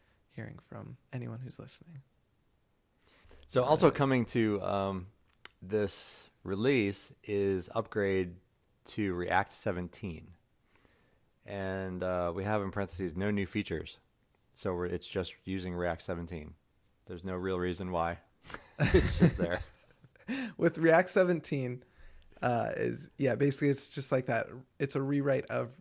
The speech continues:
Speaker 1: React to make it better, I think, for people who work with React Native and the,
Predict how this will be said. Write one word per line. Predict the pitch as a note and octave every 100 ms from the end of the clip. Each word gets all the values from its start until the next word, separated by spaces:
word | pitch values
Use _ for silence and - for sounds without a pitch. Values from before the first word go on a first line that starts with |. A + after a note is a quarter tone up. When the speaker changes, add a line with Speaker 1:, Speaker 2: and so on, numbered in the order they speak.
| _ -
Speaker 1:
React | B2+ A#2 A2 A2 -
to | -
make | B2 A#2
it | A2+ A2+
better, | A2+ A2 A2 G#2+ A#2+ - _ _ _ _ _ _ _
I | C#3
think, | - A#2+ -
for | B2
people | B2+ B2
who | A#2+
work | A#2+ A2 A#2
with | C3+ B2
React | C3 A#2 A#2
Native | B2+ A#2 A#2+
and | A2+
the, | A#2+